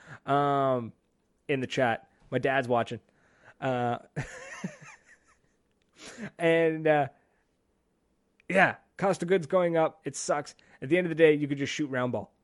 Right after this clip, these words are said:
You could just shoot round ball. You could just shoot a regular paintball. That's all you gotta do, right? Uh, it means first strikes are more expensive. Deal with it. Pay the price.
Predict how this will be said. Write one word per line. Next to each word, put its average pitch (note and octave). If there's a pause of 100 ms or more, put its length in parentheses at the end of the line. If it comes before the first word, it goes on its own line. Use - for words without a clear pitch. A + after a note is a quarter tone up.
(100)
You C#3
could C#3+
just C#3
shoot D#3+
round C#3+
ball. B2+ (200)
You C3+
could C3+
just B2+
shoot D3+
a C3
regular C3+
paintball. A#2 (300)
That's C#3+ (100)
all D3
you C#3+
gotta C3+
do, A#2+ (480)
right? B2 (400)
Uh, A#2+
it C3+
means C#3+
first D3+
strikes D#3
are D3
more D3+
expensive. D3 (280)
Deal D#3
with D3+
it. C#3+ (220)
Pay D#3+
the C#3+
price. C#3